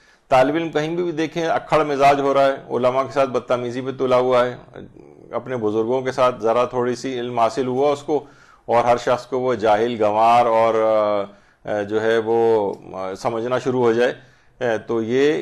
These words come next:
इसका मायने है कि इसके अंदर अब तकब्बुर इल्म का पैदा होने लगा और ये इसके अंदर से नूरानियत को बिल्कुल ख़त्म करके रख देगा। तो तालिब इल्म हमेशा मुनकसिरुल मिजाज रहे, हमेशा तवाज़ु और इनकिसारी के साथ रहे, अपने से बुजुर्ग जो बात चाहे वो गलत भी क्यों ना कर रहे हों, बड़े तहम्मुल से उनको सुने,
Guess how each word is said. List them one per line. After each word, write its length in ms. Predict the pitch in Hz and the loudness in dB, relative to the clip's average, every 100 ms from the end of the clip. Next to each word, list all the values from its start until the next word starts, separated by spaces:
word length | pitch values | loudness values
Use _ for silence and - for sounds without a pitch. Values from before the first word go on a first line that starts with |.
| 123 120 | -8 -10
इसका 220 | 117 - | -10 -8
मायने 300 | 120 113 131 | -2 -2 -2
है 80 | 151 | -8
कि 100 | 151 | -8
इसके 180 | 139 147 | -8 -8
अंदर 200 | 131 147 | -6 -6
अब 120 | 147 | -2
तकब्बुर 500 | 131 - 110 120 147 | -2 0 -4 -2 -2
इल्म 200 | 143 120 | -2 -4
का 100 | 117 | -2
पैदा 300 | 120 107 98 | 0 0 0
होने 220 | 104 101 92 | -2 -2 -4
लगा 260 | 92 98 | -4 -2
और 180 | 110 113 | -2 -2
ये 100 | 139 | -6
इसके 200 | 143 - | -6 -8
अंदर 180 | 127 127 | -6 -4
से 120 | 147 | -4
नूरानियत 520 | 131 110 113 123 139 | -4 -2 -2 -2 -6
को 80 | 151 | -8
बिल्कुल 320 | 123 127 156 | -6 -4 -4
ख़त्म 320 | 143 117 127 | -2 -2 -2
करके 240 | 123 113 113 | -2 0 0
रख 120 | 92 | -2
देगा। 300 | 76 80 76 _ _ _ _ _ _ _ - | -6 -16 -16 _ _ _ _ _ _ _ -8
तो 80 | |
तालिब 380 | 139 143 139 165 | 0 4 4 2
इल्म 100 | 196 | -4
हमेशा 440 | 151 160 190 185 180 | -4 -4 -4 -4 -4
मुनकसिरुल 600 | 165 160 156 147 160 156 | -4 -2 -4 -2 -4 -2
मिजाज 420 | 156 135 143 147 | -2 2 2 4
रहे, 240 | 147 147 | 0 0
हमेशा 440 | 147 123 123 123 160 | -2 -6 -6 -4 -4
तवाज़ु 480 | 151 127 123 127 139 | 0 2 4 2 0
और 120 | 135 | -2
इनकिसारी 520 | 127 117 113 113 127 | -4 -4 0 0 0
के 120 | 135 | -6
साथ 280 | - 156 151 | 0 0 0
रहे, 200 | 127 127 | -4 -4
अपने 260 | 127 127 117 | -6 -8 -8
से 100 | 123 | -8
बुजुर्ग 440 | 101 101 127 127 | -8 -4 -4 -4
जो 160 | 120 117 | -6 -2
बात 520 | 110 113 110 107 107 | 2 2 0 -14 -6
चाहे 180 | 117 120 | -2 0
वो 300 | 131 131 120 | -2 -4 -2
गलत 240 | 113 127 | 0 0
भी 160 | 156 196 | -4 -6
क्यों 140 | 185 | -6
ना 100 | 160 | -2
कर 200 | 147 131 | 0 0
रहे 140 | 117 139 | -2 -6
हों, 160 | 190 | -6
बड़े 180 | 143 127 | -6 -6
तहम्मुल 500 | 120 110 113 117 127 | -4 -4 -4 -6 -8
से 100 | 120 | -6
उनको 200 | 127 120 | -8 -6
सुने, 440 | 113 117 113 120 | -8 -8 -8 -10